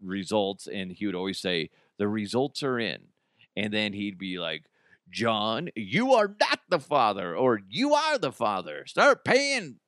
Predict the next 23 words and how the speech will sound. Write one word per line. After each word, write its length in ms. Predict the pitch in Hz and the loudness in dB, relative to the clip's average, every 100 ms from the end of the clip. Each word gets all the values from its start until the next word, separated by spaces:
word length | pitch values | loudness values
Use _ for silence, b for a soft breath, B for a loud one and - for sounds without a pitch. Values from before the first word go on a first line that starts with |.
| - | -4
for 180 | 240 247 | -2 0
this 180 | 220 | -2
kid's 280 | - 220 202 | -2 0 2
education," 720 | 214 214 - 202 160 127 104 | 0 -2 -4 -2 -2 -4 -8
or 220 | 95 95 90 | -8 -10 -10
food 460 | - 214 139 113 | 2 4 4 -2
and 180 | 98 95 | -6 -10
shit 240 | - 185 | -6 -4
like 220 | 156 139 120 | -4 -4 -6
that. 220 | 104 - _ _ _ _ _ _ | -8 -10 _ _ _ _ _ _
So 440 | - 147 139 120 - _ _ _ _ _ _ _ _ | -2 4 6 4 -2 _ _ _ _ _ _ _ _
he's 480 | 127 139 180 190 180 | -8 -4 -2 -2 -4
starting 560 | - 151 160 170 160 - | 2 4 6 4 0 -4
a 380 | 127 127 127 123 | 2 4 4 2
new 420 | 123 151 196 180 139 | 0 0 0 0 2
at-home 640 | 151 - 123 135 151 143 _ _ | 0 0 -2 0 0 -4 _ _
paternity 640 | - 127 170 196 214 156 117 | -10 -4 -2 0 0 -2 -4
test 440 | - 90 92 - | -4 -4 -4 -8
called 440 | - 104 90 113 143 _ _ _ _ | -2 -2 0 -2 -6 _ _ _ _
The 120 | 110 | -6
Results 500 | 95 98 87 92 117 | -4 -6 -4 -6 0
Are 200 | 160 185 | 4 6
In. 300 | 247 302 120 | 6 4 2